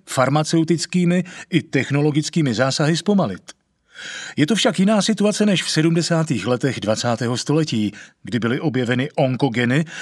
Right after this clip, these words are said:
a my tak získali cíl pro boj s rakovinou. Zatím jsme nenašli jediný gen způsobující stárnutí.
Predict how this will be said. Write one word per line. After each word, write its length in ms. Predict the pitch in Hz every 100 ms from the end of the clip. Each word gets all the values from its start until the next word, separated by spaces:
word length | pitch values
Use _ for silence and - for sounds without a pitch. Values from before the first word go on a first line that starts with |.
| -
a 140 | 131 110
my 140 | 120
tak 200 | 147 127
získali 480 | 92 143 - 131 120
cíl 360 | - 139 147
pro 180 | 151 135
boj 200 | 120 139
s 80 | -
rakovinou. 600 | 135 151 113 98 87 80 - _ _ _ _ _ _ _
Zatím 340 | 131 135 220
jsme 180 | 226 139
nenašli 400 | 143 208 185 165
jediný 640 | 131 113 170 180 226 180 120
gen 280 | 151 185
způsobující 800 | 185 - 180 190 175 185 175 196
stárnutí. 800 | 175 180 170 156 147 - 92 78